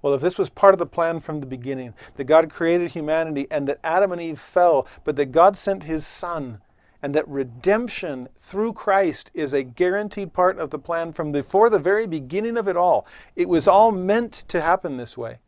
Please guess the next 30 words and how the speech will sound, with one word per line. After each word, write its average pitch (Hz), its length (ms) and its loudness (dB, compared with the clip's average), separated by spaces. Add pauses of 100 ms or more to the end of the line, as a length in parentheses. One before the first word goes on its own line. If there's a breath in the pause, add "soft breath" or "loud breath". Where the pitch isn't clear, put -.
(760)
Then 156 280 -2
there 143 180 2
is 135 220 -2
hope 202 360 -2
for 127 260 -10
me, 127 280 -18 (960)
because 147 320 -6
there 151 180 -2
is 135 120 -6
mercy 143 480 -10
for 123 280 -18
me. 117 260 -20 (1080)
"O 165 120 2
Lord, 160 300 2
have 147 320 -2
mercy, 117 500 -14 (460 soft breath)
according 156 340 0
to 160 120 -4
thy 147 180 4
abundant 151 580 -2
mercy, 151 460 -6
which 131 200 -6
thou 147 140 2
hast 143 180 -4
had 160 160 2
upon 160 240 -4
the 156 80 -10
people 175 320 -4
of 139 80 -4
Nephi, 147 640 -8